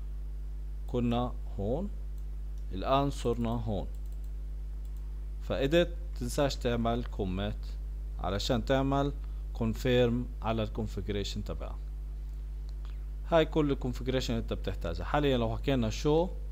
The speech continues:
بتلاحظ انه صار في عندي اي ام وان في لان تاجينج، وصار في عندي،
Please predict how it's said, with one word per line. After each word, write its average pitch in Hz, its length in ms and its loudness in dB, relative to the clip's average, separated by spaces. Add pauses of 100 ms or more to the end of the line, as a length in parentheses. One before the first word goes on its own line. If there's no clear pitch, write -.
(500)
بتلاحظ 131 380 6
انه 120 220 6
صار 135 320 8
في 120 220 0
عندي 120 420 2 (580)
اي 127 160 4
ام 123 180 4
وان 127 200 4
في 123 160 4
لان 123 260 2
تاجينج، 120 540 2 (420)
وصار 117 380 2
في 113 200 0
عندي، 110 560 2